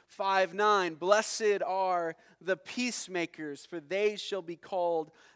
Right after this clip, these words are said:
the sons of God." One of the characteristics of those who are the sons and daughters of God is that they seek to make peace. We are commanded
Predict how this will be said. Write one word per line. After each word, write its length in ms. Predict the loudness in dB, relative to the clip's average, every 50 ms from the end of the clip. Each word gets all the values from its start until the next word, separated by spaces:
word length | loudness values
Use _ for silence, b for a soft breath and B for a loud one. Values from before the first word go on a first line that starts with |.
| b
the 80 | -8 -8
sons 480 | -6 -6 -4 -2 0 0 0 -2 -4 -8
of 140 | -10 -6
God." 400 | 0 4 6 6 8 6 6 4
One 140 | 2 0 0
of 60 | 0
the 60 | -2 -6
characteristics 1300 | -8 -6 -4 -2 -2 -2 -4 -6 -8 -10 -10 -8 -4 -2 -2 -2 -2 -4 -6 -6 -6 -6 -6 -8 -10
of 160 | -10 -8 -6
those 420 | -4 -2 0 -2 -2 -4 -8 -12 -20 b b b b
who 140 | b -6 -6
are 80 | -4 -6
the 80 | -8
sons 420 | -10 -6 0 2 2 2 0 -2 -8
and 140 | -6 -2
daughters 360 | 0 2 2 2 0 -2 -6 -8
of 120 | -8 -4
God 300 | 0 2 2 2 0 -2
is 120 | -8 -12
that 140 | -14 -14 -12
they 120 | -12 -12 -10
seek 520 | -10 -8 -8 -8 -8 -10 -12 -12 -18 -20 b b b b b b
to 120 | -14 -14
make 560 | -14 -10 -6 -4 -2 -2 -2 -4 _ -16 -20 -20 _ _ _ _ _ _
peace. 560 | -10 -10 -10 -10 -10 -14 -16 -16 -16 -16 -18 -20 _ _ _ _ _ _ _ _ _ _ _ _ _ _ _ _ _ _ _ _ _ _ _ _ _ _ _ _ _ _
We 200 | -14 -10 -8 -8
are 80 | -8 -8
commanded 680 | -10 -14 -18 -16 -14 -14 -14 -14 -16 -16 -20 -20 _